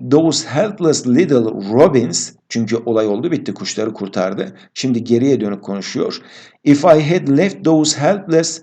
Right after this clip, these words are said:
little robins," eğer terk etseydim o çaresiz küçük bülbülleri,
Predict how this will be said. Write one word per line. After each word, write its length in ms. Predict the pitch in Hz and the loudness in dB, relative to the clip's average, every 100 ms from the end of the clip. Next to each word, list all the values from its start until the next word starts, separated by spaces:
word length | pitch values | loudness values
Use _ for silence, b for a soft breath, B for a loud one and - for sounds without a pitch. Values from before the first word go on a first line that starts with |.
| b b _ - | b b _ 2
little 540 | 123 190 175 135 101 107 | 4 6 6 2 2 4
robins," 600 | 180 143 127 - - - _ _ _ _ _ | 4 4 0 -4 -8 -14 _ _ _ _ _
eğer 420 | 131 151 165 170 - _ | 6 8 6 4 -12 _
terk 340 | - 135 135 156 | -2 0 0 -2
etseydim 840 | 151 - 208 147 123 - - - _ _ | 0 0 2 2 -2 -4 -12 -20 _ _
o 160 | 160 151 | 2 2
çaresiz 760 | - 139 143 139 - 202 - _ _ | 2 4 4 0 -2 -8 -10 _ _
küçük 400 | - 147 - - | -6 -2 -2 -4
bülbülleri, 960 | 135 120 117 107 107 101 104 156 220 | -8 -2 0 0 0 0 0 -2 -4